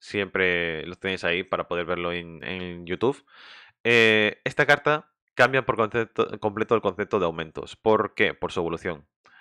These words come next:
Eh, si no hay cartas repetidas en tu mazo que no se-, exceptuando las cartas de presidio, o sea,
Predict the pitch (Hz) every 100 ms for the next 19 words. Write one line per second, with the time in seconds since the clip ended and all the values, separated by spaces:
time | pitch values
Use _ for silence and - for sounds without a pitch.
0 | - - - - _ 98 98 95 92 76
1 | - - 120 120 147 147 139 127 120 104
2 | 104 110 101 98 - 90 85 95 110 -
3 | - - 92 95 98 104 107 92 85 98
4 | 90 95 92 90 104 110 131 - 90 98
5 | 82 73